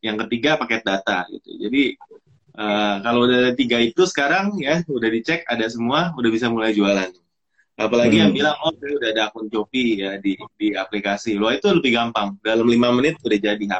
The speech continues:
Speaker 1: P. Eh, tokonya satu menit lah. Tinggal klik, klik, klik, udah buka, kan? Ya, kan?
Speaker 2: Iya.
Speaker 1: Kalau masalah, eh, mau upload barang apa, ya, kan? Jadi, sebenarnya buka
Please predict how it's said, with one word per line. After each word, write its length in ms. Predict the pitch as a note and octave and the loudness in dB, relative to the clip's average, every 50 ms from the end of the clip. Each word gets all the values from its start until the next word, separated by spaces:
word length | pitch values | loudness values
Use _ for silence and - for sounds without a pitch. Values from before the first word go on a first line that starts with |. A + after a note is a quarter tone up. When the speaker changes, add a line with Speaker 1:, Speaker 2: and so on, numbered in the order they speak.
| - | -6
Speaker 1:
P. 160 | - G2+ F#2+ _ | -8 -10 -10 _
Eh, 180 | - B2+ B2 B2+ | -4 -4 -4 -2
tokonya 360 | A2 G#2 - G#2+ G#2 G2 G2 | -4 -4 -2 -2 -4 -4 -6
satu 180 | - G2+ - G#2 G2+ | -10 -8 -6 -4 -2
menit 240 | - C3+ C#3 - | -2 -2 -4 -4
lah. 160 | - - - - _ _ _ - - _ _ _ - _ - | -6 -8 -8 -8 _ _ _ -20 -20 _ _ _ -20 _ -4
Tinggal 240 | A2+ A2 A2+ A#2 - | -2 0 0 0 0
klik, 160 | C3+ C3 B2 | 0 0 0
klik, 140 | C3 B2+ - | 0 -2 -2
klik, 160 | D#3 F3 E3+ - B2 | -2 -4 -4 -2 -2
udah 100 | A2+ G#2 | -2 -2
buka, 220 | A2 - - C#3 A#2 | -2 -2 -2 -2 -2
kan? 220 | G#2+ G#2+ A2 B2+ - _ _ _ _ _ _ - _ _ - | 0 -2 -2 -2 -4 _ _ _ _ _ _ -20 _ _ -8
Ya, 100 | - G#2+ G#2+ | -6 -2 -2
kan? 120 | A2 A#2 - - | 0 -2 0 2
Speaker 2:
Iya. 240 | G2+ G#2 G2+ F#2 E2 - - - _ - _ _ | 4 4 4 4 2 -2 -6 -14 _ -20 _ _
Speaker 1:
Kalau 160 | - - A#2 A#2 | -8 -4 -2 0
masalah, 480 | A#2 A2+ A2+ B2 A#2 A2+ A2+ A2+ A#2 A#2 - _ _ _ _ _ _ _ _ _ _ _ _ _ _ | 0 -2 -2 -2 -2 0 0 0 -2 -4 -6 _ _ _ _ _ _ _ _ _ _ _ _ _ _
eh, 300 | A2 A2 G#2+ G#2+ G#2+ G#2+ G#2+ A2 | -4 -2 0 0 0 0 -2 -2
mau 80 | A2+ A2+ A2 | -2 -2 -2
upload 240 | A2 - A#2+ A2+ A2 | 0 0 -2 -2 0
barang 240 | G#2+ G#2 G#2 G#2+ A#2 | 0 0 0 2 0
apa, 480 | B2+ B2+ - B2 A2+ G#2+ G#2 G#2 G2+ - | -2 -2 0 0 0 0 0 -2 -2 -4
ya, 120 | G#2 A2 G#2+ | -4 -4 -2
kan? 320 | G#2 G#2 G#2+ A2 A2+ A#2 _ _ _ _ _ _ _ | -2 -2 -2 -4 -6 -8 _ _ _ _ _ _ _
Jadi, 480 | - G2+ F#2+ G#2+ B2+ C3 C3 A#2+ - - _ _ _ _ _ _ _ _ _ _ _ _ _ - | -4 -4 -2 0 2 2 4 2 2 0 _ _ _ _ _ _ _ _ _ _ _ _ _ -10
sebenarnya 560 | - - B2+ C3+ C#3 C#3+ D3+ D3+ G3 - A#3+ | -2 0 2 4 6 4 4 2 0 -2 -2
buka 300 | - _ _ - - | -4 _ _ -6 -2